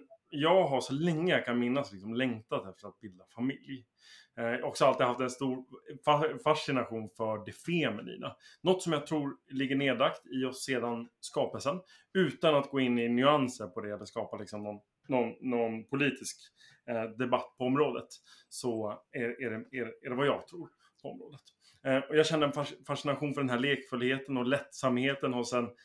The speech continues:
liksom en ung kvinna som, eh, som ler, oavsett om det är min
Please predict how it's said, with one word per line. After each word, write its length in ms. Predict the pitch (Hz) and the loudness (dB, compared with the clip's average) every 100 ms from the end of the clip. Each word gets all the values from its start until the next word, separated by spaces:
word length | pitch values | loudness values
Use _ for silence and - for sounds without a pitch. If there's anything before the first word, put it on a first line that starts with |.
| - - | -16 -8
liksom 220 | 127 135 | -2 0
en 100 | 131 | 2
ung 260 | 151 147 | 2 2
kvinna 400 | 139 147 135 131 | 0 0 4 4
som, 340 | 127 131 127 131 | 2 0 2 2
eh, 220 | 131 131 | 0 -4
som 240 | 135 135 | 0 2
ler, 280 | 131 147 143 | 4 4 4
oavsett 400 | 139 131 131 139 | 4 2 0 -2
om 100 | 135 | 0
det 60 | 127 | 2
är 60 | |
min 280 | 123 123 120 | 2 0 -2